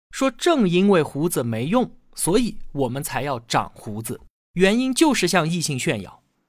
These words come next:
说你看，这个没用的大胡子，我竟然敢长得一脸都是，我能够负担得起这样的累赘，所以这就是所谓的累赘理论。在我们的自然界里面啊，也不缺乏这样的例子，还是看孔雀的尾巴。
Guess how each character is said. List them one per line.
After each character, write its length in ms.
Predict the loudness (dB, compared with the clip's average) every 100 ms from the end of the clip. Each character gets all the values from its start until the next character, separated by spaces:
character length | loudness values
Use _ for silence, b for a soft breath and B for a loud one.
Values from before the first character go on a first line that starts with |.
| -10
说 160 | -2
你 100 | 0
看， 280 | 2 0 -4 _ _ 2
这 120 | 4
个 120 | 4
没 180 | 2 2
用 180 | 0 0
的 80 |
大 200 | 4 4
胡 180 | 4 -4
子， 200 | -6 -10 -6
我 180 | -4 0
竟 280 | 0 2 2
然 160 | 2
敢 240 | 2 2 4
长 200 | 0 0
得 80 |
一 180 | -2 2
脸 340 | 4 2 -2 -4
都 160 | -4 -2
是， 260 | -4 -6 _ B B B
我 160 | 4 4
能 220 | 4 2
够 100 | 0
负 220 | 0 -2
担 180 | 2 2
得 60 | 2
起 160 | -2
这 100 | 0
样 160 | -2 -2
的 80 | -4
累 240 | -4 -2
赘， 240 | 0 -2 _ _ _
所 180 | -2 0
以 160 | 0 -6 -4
这 140 | -2
就 100 | 0
是 140 | -2 -4
所 180 | -4 -2
谓 160 | -2
的 120 | -4 -8
累 340 | -4 -2 -2
赘 220 | 0 0 0
理 140 | -4
论。 200 | -12 -18 _ _ _ _ _ _ _ -2
在 140 | 2
我 160 | 4 4
们 80 | 2
的 60 | 0
自 120 | 2
然 160 | 2
界 140 | 2 2
里 100 | 0
面 160 | -6
啊， 60 | -14 -16 -2
也 180 | 0
不 160 | 0 -2
缺 220 | 2 2
乏 160 | 4 2
这 120 | 2
样 120 | -2
的 80 | -2
例 160 | -6 -6
子， 160 | -14 _ _
还 220 | 0 0
是 140 | 2 0
看 260 | 0 -2 -6
孔 240 | -6 -4
雀 180 | 0 0
的 80 | 0
尾 160 | -4
巴。 220 | -6 -14